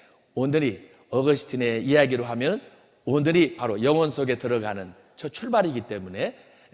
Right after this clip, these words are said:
새롭게 결심하면서, 정말 하나님께서 우리를 이곳까지 부르셨으니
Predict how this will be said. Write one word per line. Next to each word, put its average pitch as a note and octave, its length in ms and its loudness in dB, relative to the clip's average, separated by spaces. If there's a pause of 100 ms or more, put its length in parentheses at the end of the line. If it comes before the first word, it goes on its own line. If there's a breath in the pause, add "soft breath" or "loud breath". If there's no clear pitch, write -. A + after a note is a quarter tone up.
새롭게 F3 460 -2
결심하면서, A2 760 -4 (580)
정말 G#2 200 -12
하나님께서 C3+ 560 -6
우리를 A2+ 340 -4
이곳까지 A#2 420 -8
부르셨으니 A2+ 640 -8